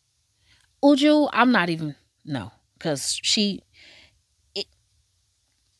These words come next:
it's just not possible, I don't think, for her to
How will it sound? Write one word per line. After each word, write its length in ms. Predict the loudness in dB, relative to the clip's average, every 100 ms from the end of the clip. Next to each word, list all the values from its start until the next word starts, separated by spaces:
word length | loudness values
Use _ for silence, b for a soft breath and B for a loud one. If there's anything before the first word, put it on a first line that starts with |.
| _ b b b b _
it's 200 | 2 2
just 680 | 4 4 4 4 0 -4 -8 -12 -4
not 380 | -2 -2 -4
possible, 480 | -8 -4 -4 -4 -4
I 120 | -2
don't 200 | -2 -4
think, 500 | -4 -4 -4 -10 -20 _ b b b b
for 600 | -20 -4 0 0 0 -4
her 400 | -10 0 2 2
to 540 | -2 -4 -4 -4 -8